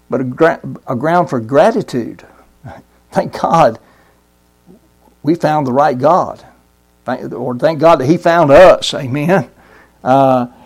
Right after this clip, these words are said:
eh, however, the special relationship they claimed with God did not, by and large, it did not alter their lives as God intended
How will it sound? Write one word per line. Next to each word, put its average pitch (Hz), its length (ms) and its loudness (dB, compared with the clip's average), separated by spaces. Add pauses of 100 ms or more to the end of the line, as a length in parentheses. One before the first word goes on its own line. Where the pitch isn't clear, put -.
(120)
eh, 139 360 0
however, 185 500 6
the 170 40 4
special 196 720 2
relationship 147 1200 2
they 139 160 0
claimed 160 480 -2
with 131 260 -6
God 147 600 6 (800)
did 165 220 6
not, 185 380 2 (500)
by 139 220 2
and 196 80 4
large, 220 300 6
it 143 120 2
did 170 120 6
not 175 240 6
alter 180 440 6
their 147 280 4
lives 147 680 4
as 143 300 -4
God 160 380 6
intended 170 720 0